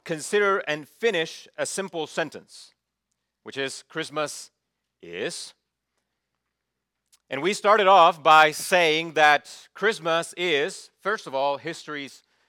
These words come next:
climax. It took place when? In the fullness of time.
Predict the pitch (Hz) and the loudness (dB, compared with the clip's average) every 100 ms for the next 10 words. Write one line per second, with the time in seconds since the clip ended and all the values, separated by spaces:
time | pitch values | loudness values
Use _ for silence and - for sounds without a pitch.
0 | _ - 170 175 139 78 - - - _ | _ -8 0 2 0 -8 -20 -20 -20 _
1 | _ _ _ _ _ _ _ _ _ - | _ _ _ _ _ _ _ _ _ -20
2 | - 170 - 170 175 170 - - - _ | -14 -14 -6 0 0 0 -6 -20 -20 _
3 | - 139 107 - _ _ _ _ _ _ | -4 -2 -2 -4 _ _ _ _ _ _
4 | _ _ _ _ _ _ _ _ _ _ | _ _ _ _ _ _ _ _ _ _
5 | _ _ _ _ _ 127 127 127 147 135 | _ _ _ _ _ -10 -8 -6 -8 -8
6 | 123 120 - 113 78 76 | -10 -14 -16 -14 -14 -16